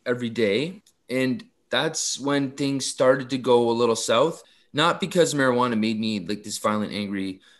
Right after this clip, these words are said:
frustrated person. I was dealing with pain, you know?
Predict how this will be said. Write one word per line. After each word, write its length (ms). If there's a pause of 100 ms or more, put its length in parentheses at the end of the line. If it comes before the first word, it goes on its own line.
(220)
frustrated 600
person. 480 (460)
I 600 (220)
was 380 (220)
dealing 360
with 240 (180)
pain, 460 (460)
you 120
know? 300